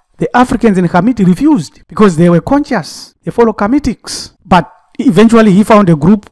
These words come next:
of priests in Memphis who were willing to consecrate him. Are you going to continue selling out? Or you are ready to ditch this pagan, uh, belief for your own Isintu,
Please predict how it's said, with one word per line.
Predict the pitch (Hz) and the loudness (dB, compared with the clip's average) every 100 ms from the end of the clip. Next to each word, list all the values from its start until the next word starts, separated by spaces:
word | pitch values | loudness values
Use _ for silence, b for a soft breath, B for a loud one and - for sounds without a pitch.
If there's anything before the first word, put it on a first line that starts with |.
| - | -4
of | 190 - | -4 -2
priests | - 262 220 | -2 -2 -2
in | 180 | -2
Memphis | 208 262 269 311 - - | -2 -2 -4 -6 -12 -6
who | 185 | 0
were | 180 | 2
willing | 160 208 220 214 | 4 4 2 0
to | 175 | -4
consecrate | - 196 180 - 254 | -4 -4 -4 -2 -2
him. | 196 151 - | -2 -4 -8
Are | 160 160 | -6 0
you | 190 233 | 2 2
going | 165 202 233 226 | 2 2 0 -4
to | 185 | -10
continue | 196 175 220 226 208 | -8 -8 -8 -8 -6
selling | 226 226 220 | -6 -6 -6
out? | 226 339 _ _ _ _ _ _ _ _ _ _ _ | -8 -10 _ _ _ _ _ _ _ _ _ _ _
Or | - 185 180 175 233 - _ _ _ _ _ _ | 0 4 6 4 0 -6 _ _ _ _ _ _
you | 170 175 | 0 2
are | |
ready | 165 202 | 2 0
to | 175 170 | 0 -4
ditch | 147 226 - - - - | -4 -6 -6 -16 -16 -8
this | 151 202 - | -6 -6 -6
pagan, | - 190 156 165 147 _ 180 | -4 -4 -2 -6 -8 _ -10
uh, | 156 | -6
belief | 160 165 208 - _ _ _ _ _ _ _ _ _ _ - | -4 -4 -4 -8 _ _ _ _ _ _ _ _ _ _ -8
for | 185 | -2
your | 175 175 | 0 2
own | 208 208 220 202 _ _ - | 0 0 -4 -12 _ _ -6
Isintu, | 202 - 202 - 190 | -4 -2 -4 -2 -4